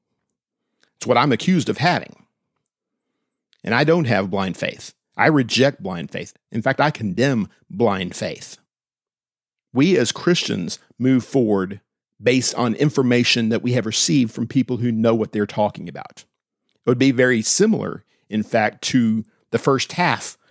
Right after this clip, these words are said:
of Magellan's voyages in the Atlantic, all the way up to the Rio de la Plata. He heard testimony from reliable witnesses.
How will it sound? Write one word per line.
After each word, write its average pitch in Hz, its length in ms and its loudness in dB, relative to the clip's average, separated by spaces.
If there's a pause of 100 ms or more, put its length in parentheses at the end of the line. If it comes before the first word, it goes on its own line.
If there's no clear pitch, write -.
(260)
of 95 420 0 (180)
Magellan's 107 640 0 (240)
voyages 107 560 2
in 101 80 2
the 98 80 0
Atlantic, 90 480 -6 (460)
all 127 180 2
the 131 60 2
way 123 160 6
up 120 80 0
to - 80 -4
the 113 100 0
Rio 113 200 2
de 107 120 0
la 101 80 0
Plata. - 460 -6 (1000)
He 151 120 4
heard 151 240 2
testimony 127 480 2
from 127 200 -2
reliable 110 460 2
witnesses. - 560 -6